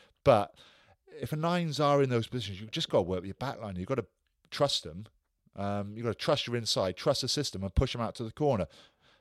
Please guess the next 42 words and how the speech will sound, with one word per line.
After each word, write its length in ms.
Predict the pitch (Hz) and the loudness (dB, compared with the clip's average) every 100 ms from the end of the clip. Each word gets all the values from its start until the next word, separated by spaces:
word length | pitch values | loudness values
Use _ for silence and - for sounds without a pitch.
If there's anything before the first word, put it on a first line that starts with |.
| _ _ _ - | _ _ _ -8
Henry 220 | 135 185 | -4 -2
Purvis 300 | - 113 98 | 0 0 0
just 140 | 110 - | -6 -2
flies 320 | 127 117 101 | 4 4 4
out, 260 | 85 92 - | -2 -4 -8
and 500 | 113 110 107 101 101 - _ _ _ _ _ 110 | -6 -4 -4 -6 -10 -16 _ _ _ _ _ -12
it 100 | 98 | -2
just 280 | 123 - | 0 0
gives 260 | - 127 - | 0 0 -2
Keith 320 | - 139 113 | -4 -4 0
Earl 260 | 107 98 101 | 2 2 2
that 120 | 110 | 2
outside 520 | 123 110 - 107 101 - | 2 0 -2 0 -2 -4
break, 360 | 107 95 101 - _ - | -2 0 0 -8 _ -8
and 140 | 120 | -6
the 60 | 120 | 4
cover's 300 | 190 170 139 | 6 6 4
coming 220 | 117 110 | 2 0
across, 340 | - 190 135 | 4 4 4
so 420 | - 120 117 120 - - | 2 2 2 2 -4 -10
it's 120 | 120 | -6
not 140 | 151 117 | -2 0
as 100 | 110 | 2
if 260 | 117 - - _ _ - | 2 0 -8 _ _ -10
he's 120 | 113 | -2
going 180 | 135 117 | 2 2
under 160 | 110 110 | 2 -2
the 60 | |
post, 480 | - 143 92 - - _ _ _ _ | 6 6 6 0 -8 _ _ _ _
but 260 | 110 107 - _ - - - - | 0 2 0 _ -20 -20 -20 -18
a 60 | 95 - | -14 6
bit 180 | 156 117 | 8 8
of 140 | 113 | 6
a, 260 | 110 107 101 - | 6 6 4 -2
a 80 | |
defensive 480 | 110 113 117 101 101 | -6 -2 -2 -2 0
error 240 | 98 92 95 | 2 4 4
there. 320 | 98 90 85 _ - - | 2 0 -4 _ -10 6
But 320 | 147 143 - | 8 8 6
look, 220 | 160 147 | 6 6
it 120 | 151 147 | 6 4
was, 180 | 131 | 2